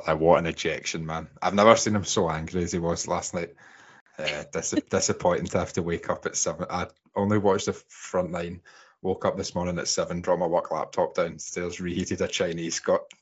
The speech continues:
got settled in, and he's hooking drives into the water and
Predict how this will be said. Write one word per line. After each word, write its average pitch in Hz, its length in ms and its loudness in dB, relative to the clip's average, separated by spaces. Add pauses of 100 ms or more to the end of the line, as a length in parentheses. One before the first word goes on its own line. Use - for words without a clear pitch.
(100)
got - 160 4
settled - 400 4
in, 80 180 -4 (380)
and 87 100 -4
he's 80 140 -4
hooking 85 320 -2
drives 82 400 -2
into 82 160 0
the 85 100 -2
water 80 420 0
and 80 220 -6